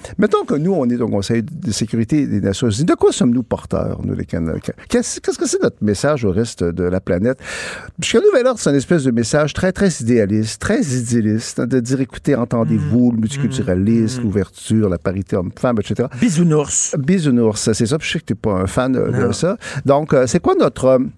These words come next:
Speaker 1: notre pertinence, notre portée ?
Speaker 2: Ben
Speaker 1: Rappelons aussi, euh, on, on, on est intervenu au Mali, euh, il y a, il y a peu de temps, le Canada, là, parce qu'il y a des problèmes avec les, les, les groupes terroristes, tout ça. Ça a été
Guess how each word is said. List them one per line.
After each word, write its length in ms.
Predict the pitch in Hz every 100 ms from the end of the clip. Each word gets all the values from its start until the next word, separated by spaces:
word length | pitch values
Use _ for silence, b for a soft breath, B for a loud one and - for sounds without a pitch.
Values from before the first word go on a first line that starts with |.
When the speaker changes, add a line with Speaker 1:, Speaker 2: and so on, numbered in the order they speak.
| - B B
Speaker 1:
notre 120 | 113
pertinence, 640 | 247 - 202 202 208 202
notre 160 | 170 -
portée ? 340 | 202 - 214
Speaker 2:
Ben 120 | 214 160 - -
Speaker 1:
Rappelons 380 | 143 170 220 254
aussi, 280 | 202 - 220 - _ _ -
euh, 220 | 151 - -
on, 40 |
on, 280 | 135 147 156
on 120 | 175 202
est 120 | 208
intervenu 440 | 226 220 175 202
au 120 | 247 214
Mali, 500 | 180 170 196 208 190 -
euh, 260 | 143 143 139
il 60 | 139
y 40 |
a, 60 | 135
il 60 |
y 20 |
a 40 | 131
peu 180 | - 139
de 60 |
temps, 160 | - 165
le 60 | 175
Canada, 420 | 139 135 131 165
là, 80 | 151
parce 200 | 120 -
qu'il 80 |
y 20 | 120
a 20 |
des 120 | 120
problèmes 400 | 117 113 135 135
avec 280 | 117 117 117
les, 140 | 120 120
les, 180 | 117 120
les 120 | 120
groupes 240 | 110 127
terroristes, 440 | - 120 123 131 -
tout 60 | -
ça. 20 | - B B
Ça 140 | -
a 40 | 240
été 420 | 233 233 262